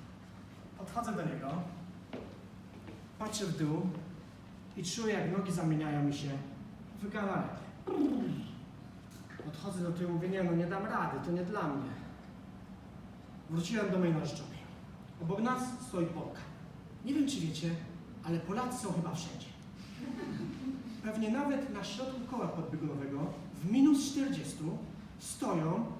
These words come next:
i obserwują kolejną wyprawę Kamińskiego. I krytykują oczywiście. I ta Polka mówi, „Ja tam sobie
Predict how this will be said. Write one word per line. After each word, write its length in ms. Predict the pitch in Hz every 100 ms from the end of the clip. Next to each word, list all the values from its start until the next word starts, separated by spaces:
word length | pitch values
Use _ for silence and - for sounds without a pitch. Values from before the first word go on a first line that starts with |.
| - 220
i 80 |
obserwują 680 | 233 - 247 196 185 180 196 - - -
kolejną 440 | 214 226 233 226
wyprawę 340 | 208 185 190 175
Kamińskiego. 560 | 180 175 160 147 117 - - - - - 247 - - 247
I 60 |
krytykują 520 | - 254 254 - 196 151 -
oczywiście. 340 | - - - - - - - - - - -
I 80 | 233
ta 120 | 247
Polka 320 | 240 226 208
mówi, 320 | 190 180 165 - - - - - - - - -
„Ja 100 | 440 508 494
tam 80 | 480
sobie 280 | 494 494